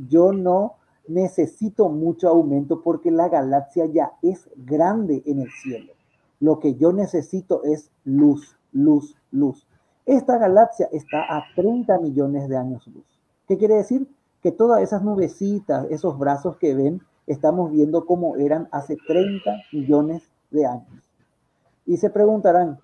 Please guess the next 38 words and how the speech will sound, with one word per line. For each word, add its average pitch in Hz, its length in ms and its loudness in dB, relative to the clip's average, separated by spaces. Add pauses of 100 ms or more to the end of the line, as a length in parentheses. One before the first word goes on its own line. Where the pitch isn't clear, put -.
¿qué 262 140 4
tanta 226 460 4
luz? 208 340 0 (300)
Depende. 226 640 0
Si - 120 -8
ustedes 277 280 0
quieren 240 260 -2
ver 220 160 4
esto 208 240 -2
más 208 240 -2
débil, 320 400 4 (180)
no 175 240 -2
es 175 340 -2
tan 175 360 0
necesario. 160 640 -4 (340)
Pero 233 160 4
siempre 285 480 2
es 196 60 -2
más 208 200 -2
lindo 165 380 2
con 190 200 -2
los 196 180 0
detalles. 147 600 -4 (360)
Por 208 100 2
ejemplo, 208 520 0 (120)
no 190 80 -4
sé 233 140 0
si 254 120 2
pueden 208 360 2
ver 175 180 4
estas 165 380 0
dos 151 320 0 (120)
va-, 160 240 4
eh, 151 140 0
manchitas 160 560 0
que 170 100 -6
están 160 240 -2
aquí. 147 320 -6